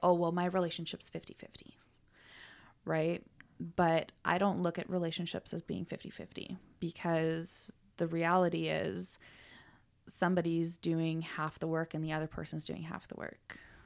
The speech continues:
When in reality, you want both of the people to be putting in a hundred percent, hundred percent.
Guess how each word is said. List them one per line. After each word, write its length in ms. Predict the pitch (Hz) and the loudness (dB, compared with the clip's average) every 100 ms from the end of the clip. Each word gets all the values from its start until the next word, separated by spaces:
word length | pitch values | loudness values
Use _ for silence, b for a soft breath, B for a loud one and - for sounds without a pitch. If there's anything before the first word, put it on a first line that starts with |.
| - | -10
When 180 | 180 170 | -2 0
in 260 | 170 160 170 | 0 -2 -2
reality, 720 | 170 180 185 170 170 170 175 | 0 4 4 4 0 -2 -6
you 160 | 165 170 | -4 -4
want 200 | 165 175 - | -4 -6 0
both 260 | 170 165 170 | 2 2 -2
of 80 | 170 | -6
the 60 | |
people 320 | - 175 - - | -6 -8 -8 -12
to 80 | |
be 140 | 160 - | -10 -10
putting 300 | - - - | -8 -8 -8
in 60 | - | -8
a 40 | 185 | -8
hundred 240 | - 175 | -8 -10
percent, 280 | - - - | -12 -12 -12
hundred 240 | - - - | -12 -16 -16
percent. 240 | - | -18